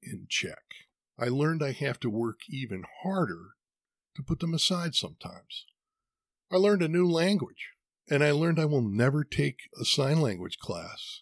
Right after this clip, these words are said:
unless the instructor is deaf, because that forces you to learn in a very different way. So my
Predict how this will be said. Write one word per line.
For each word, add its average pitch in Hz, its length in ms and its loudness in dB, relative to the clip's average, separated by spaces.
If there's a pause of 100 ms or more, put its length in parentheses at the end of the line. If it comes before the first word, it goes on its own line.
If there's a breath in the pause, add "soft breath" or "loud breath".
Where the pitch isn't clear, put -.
unless 113 460 -2
the 117 100 -4
instructor 95 800 -4
is 220 300 4
deaf, - 520 -10 (800)
because 135 320 -2
that 139 180 -2
forces 180 460 0
you 95 120 -6
to 95 100 -6
learn 90 440 -8 (160)
in 120 120 -4
a 110 60 -2
very 98 460 -6 (120)
different 90 360 -8 (140)
way. - 420 -8 (520)
So - 180 -2
my 123 340 0